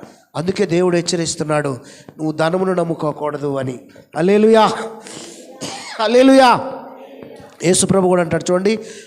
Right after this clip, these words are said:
లూకాసు వార్త పదహారు పంతొమ్మిదిలో ఒక మాట. నేను ముగిస్తున్నాను, సమయం అయిపోయింది కదా.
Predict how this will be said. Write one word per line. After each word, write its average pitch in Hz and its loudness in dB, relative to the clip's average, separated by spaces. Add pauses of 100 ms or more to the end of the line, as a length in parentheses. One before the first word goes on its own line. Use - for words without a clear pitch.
(140)
లూకాసు 214 4
వార్త 190 0
పదహారు 180 0
పంతొమ్మిదిలో 165 -2
ఒక 131 -10
మాట. 147 -4
నేను 170 -10
ముగిస్తున్నాను, 180 -6 (440)
సమయం 190 -2
అయిపోయింది 196 -4
కదా. 214 -2